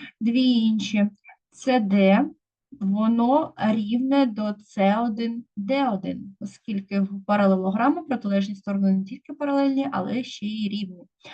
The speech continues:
А у нас відомо С Д дванадцять, отже, це С Д один Д один, С один Д один також дванадцять сантиметрів.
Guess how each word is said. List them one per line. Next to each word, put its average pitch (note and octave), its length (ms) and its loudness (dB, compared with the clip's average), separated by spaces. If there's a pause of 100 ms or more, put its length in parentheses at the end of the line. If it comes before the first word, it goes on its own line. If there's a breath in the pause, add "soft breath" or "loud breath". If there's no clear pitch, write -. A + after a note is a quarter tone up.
(380 loud breath)
А G#3 160 0
у A3 60 2
нас C#4 280 0
відомо C#4 480 0
С - 160 -10
Д G3 140 -4
дванадцять, G3+ 600 -2
отже, G#3 280 -4
це G3 200 -12
С G3 180 -10
Д F#3 140 -2
один C4 400 -4
Д C4 200 -2
один, A3+ 160 -4 (120)
С A#3+ 140 -4
один G#3+ 220 -4
Д G3+ 140 -2
один C#4+ 220 0
також B3+ 320 -6
дванадцять G3 520 -2
сантиметрів. F#3+ 760 -8